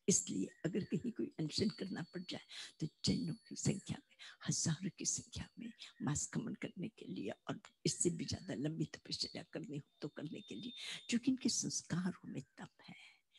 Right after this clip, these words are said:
इनके संस्कारों में त्याग है। और भोजन जीवन की सबसे प्राथमिक आवश्यकता है।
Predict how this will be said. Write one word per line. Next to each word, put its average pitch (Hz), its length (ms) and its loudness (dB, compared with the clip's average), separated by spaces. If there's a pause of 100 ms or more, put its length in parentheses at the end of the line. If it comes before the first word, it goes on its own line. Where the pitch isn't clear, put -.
(280)
इनके 175 240 4
संस्कारों 160 720 4
में 151 160 0 (200)
त्याग - 340 -2
है। - 180 -16 (440)
और 208 100 6 (340)
भोजन 247 460 6 (200)
जीवन 196 520 4
की - 180 -2
सबसे - 560 4 (240)
प्राथमिक 202 580 4 (140)
आवश्यकता - 680 -2 (120)
है। - 60 -2